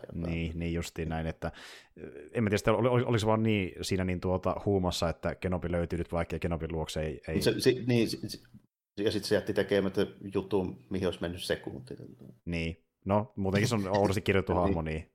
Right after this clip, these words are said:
Speaker 2: ei sitä se enempää, <laughs> mutta, tuota,
Speaker 1: Eikä siis
Speaker 2: ö,
Speaker 1: toisin sanoen, tää oli, niinku, juttu, että me tarvitaan... Siis tämä hahmo tullaan näkemään, koska se
Speaker 2: Mm.
Speaker 1: oli plot armor, tällainen.
Speaker 2: Mm, kyllä, ja
Speaker 1: Joka oli siis ihan hauska hahmo, ei siinä
Speaker 2: O-, o-,
Speaker 1: mitään.
Speaker 2: juu, juu, kyllä, että, niinku, ö,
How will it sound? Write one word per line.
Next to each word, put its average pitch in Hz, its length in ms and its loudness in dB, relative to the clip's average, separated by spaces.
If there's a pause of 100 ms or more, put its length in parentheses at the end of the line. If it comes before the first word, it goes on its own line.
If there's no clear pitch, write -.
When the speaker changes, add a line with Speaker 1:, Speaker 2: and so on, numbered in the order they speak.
(340)
Speaker 2:
ei 78 140 -4
sitä 80 160 -2
se 85 140 -4
enempää, 101 380 8 (360)
<laughs> 233 220 -2
mutta, 104 240 -2
tuota, 95 380 0 (300)
Speaker 1:
Eikä - 120 2
siis 113 120 4
Speaker 2:
ö, - 40 0
Speaker 1:
toisin 107 220 6
sanoen, 107 260 4
tää 113 100 4
oli, 107 100 6
niinku, 107 160 0
juttu, 101 300 0
että 98 120 2
me 95 60 0
tarvitaan... 90 600 0 (200)
Siis 95 160 -8 (160)
tämä 110 220 0
hahmo 101 240 0
tullaan 95 260 0
näkemään, 87 500 -4
koska 78 200 -4
se 76 60 -4
Speaker 2:
Mm. 76 40 -2
Speaker 1:
oli 85 80 -2
plot 71 380 -4
armor, - 220 -6 (120)
tällainen. - 260 -12
Speaker 2:
Mm, 143 220 0 (360)
kyllä, 90 220 2
ja 90 180 4
Speaker 1:
Joka - 160 4
oli 107 80 6
siis 127 120 0
ihan 120 160 2
hauska - 280 2
hahmo, 104 300 0
ei 80 80 -2
siinä 95 200 -4
Speaker 2:
O-, - 40 2
o-, - 40 -6
Speaker 1:
mitään. - 200 -2
Speaker 2:
juu, 214 340 2
juu, 156 180 2
kyllä, 113 260 2
että, 92 160 2
niinku, 98 240 2
ö, 104 220 4